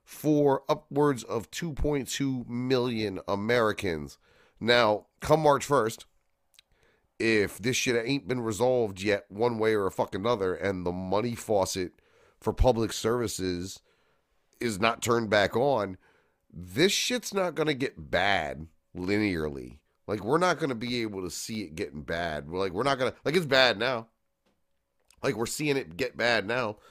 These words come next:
but it's 'cause it really ain't gotten bad yet. If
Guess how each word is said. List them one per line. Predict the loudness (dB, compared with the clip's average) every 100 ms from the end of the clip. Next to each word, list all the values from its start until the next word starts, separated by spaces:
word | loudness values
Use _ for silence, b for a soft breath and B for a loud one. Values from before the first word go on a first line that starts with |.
| b b
but | 0
it's | 0
'cause | -2 -2
it | 0
really | 0 2
ain't | 2
gotten | 0 0 0
bad | 0 0
yet. | -2 -4 -6 _ _ _ _ _ _ _ _ _ _ _ _ _ _ _ _ _ _ _ _ _ _ _ _ _ _ _ _ _ _ _
If | 0 2 0 -6